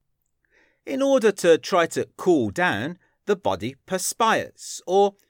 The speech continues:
produces a clear, salty liquid. If it is a very hot day,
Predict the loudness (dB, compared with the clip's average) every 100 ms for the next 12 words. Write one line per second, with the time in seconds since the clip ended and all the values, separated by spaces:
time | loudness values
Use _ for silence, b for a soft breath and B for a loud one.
0 | _ -8 -8 -4 -6 -6 -10 -12 -10 -12
1 | -12 -16 -4 -2 -2 -4 -10 _ -14 -4
2 | -4 -4 -8 -8 -8 -10 -16 -20 _ _
3 | _ _ _ _ _ _ -10 -6 -2 -2
4 | 2 0 0 -4 -6 -2 0 0 -2